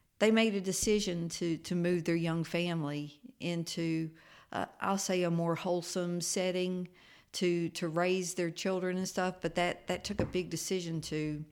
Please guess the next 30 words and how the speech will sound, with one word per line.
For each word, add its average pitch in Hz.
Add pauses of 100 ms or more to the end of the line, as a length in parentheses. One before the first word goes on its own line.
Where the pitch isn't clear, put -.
(640)
basically 175
sell 170 (420)
everything 196
that 185
they 175
owned 160 (400)
and 156
bet, 190 (580)
uh, 156
on 165
the 160
success 175
of 151
this 160 (220)
general 196
store 160
that 156
was 156 (180)
truly 233
out 175
in 170
the 165
middle 165
of, 147
of 165
nowhere. 190 (880)
And 190
if 175
you 185
remember 190